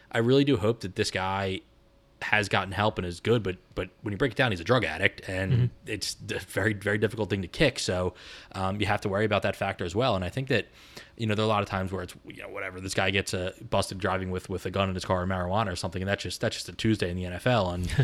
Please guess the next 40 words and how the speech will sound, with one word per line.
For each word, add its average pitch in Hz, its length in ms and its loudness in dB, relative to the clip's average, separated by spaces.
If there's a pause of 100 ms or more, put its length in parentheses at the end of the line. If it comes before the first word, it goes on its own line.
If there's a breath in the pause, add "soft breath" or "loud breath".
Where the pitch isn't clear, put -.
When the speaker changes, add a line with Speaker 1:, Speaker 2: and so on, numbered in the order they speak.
Speaker 2:
<laughs> - 80 -14
Speaker 1:
and 104 100 2
they're 98 80 2
back 95 180 2
on 101 60 2
the 92 80 0
field 95 220 2
and 87 80 -2
they're 85 80 -8
fine. 98 360 0
But, 95 200 -4
but - 140 -4 (100)
he's, 104 360 -2 (180)
you 117 100 -2
know, 92 180 -2 (400 loud breath)
r-, 117 160 -6
obviously 101 560 4
struggling 98 480 2
with 87 80 -4
a 107 60 -6
problem. 95 380 2
He, 95 280 -6
he, 90 260 -6 (840)
re-, 107 220 0
but 113 200 0
I 113 40 8
think 151 140 2
he 92 100 -4
realized 87 440 0
that 101 40 0
he 101 40 2
almost 95 220 0
threw 98 120 0
away 98 280 2
this 87 400 -6
incredible 95 360 0
opportunity 131 360 2
Speaker 2:
Yep. 151 80 6
Speaker 1:
he 175 80 -2
has, 101 380 0